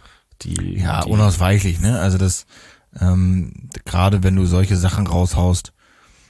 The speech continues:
Speaker 2: äh, zum Anfang deiner Karriere, anders geht es, glaub ich, auch nicht. Also du kannst, glaub ich, nicht über Dauer dich Stück für Stück so hoch, dass du irgendwann auf so einem Level bist. Ähm, zumindest in der Zeit sowieso nicht. So, wenn du an, wenn du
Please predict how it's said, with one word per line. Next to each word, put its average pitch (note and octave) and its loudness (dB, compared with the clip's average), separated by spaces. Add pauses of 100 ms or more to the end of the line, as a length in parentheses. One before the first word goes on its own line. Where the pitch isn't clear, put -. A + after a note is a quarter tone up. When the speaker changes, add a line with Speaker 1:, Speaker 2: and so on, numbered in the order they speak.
(380)
Speaker 2:
äh, F2+ 2
zum D2+ -2
Anfang F#2 0
deiner F2+ 2
Karriere, F#2+ 2 (1600)
anders G#2 2
geht B2 2
es, A#2+ -2
glaub F#2+ 2
ich, F#2 2
auch F#2 2
nicht. F2+ 2
Also F2+ 4
du F#2+ 0
kannst, A2+ 0
glaub G2 2
ich, F#2 0
nicht G#2 0
über F#2+ 0
Dauer G2+ 4 (540)
dich F#2+ 0
Stück - 0
für G2 2
Stück - -2
so G2+ 2
hoch, A#2+ 4
dass - 0
du - -6
irgendwann A2 2
auf F#2 0
so - 0
einem F#2 4
Level G2+ 4
bist. E2+ -2 (680)
Ähm, F#2 6
zumindest G2+ 4
in F#2+ 4
der G2 4
Zeit G2 2
sowieso F2+ 4
nicht. F2 2
So, D2 -4
wenn F2+ 4
du F#2 4
an, F#2+ 4
wenn G2 6
du G2 6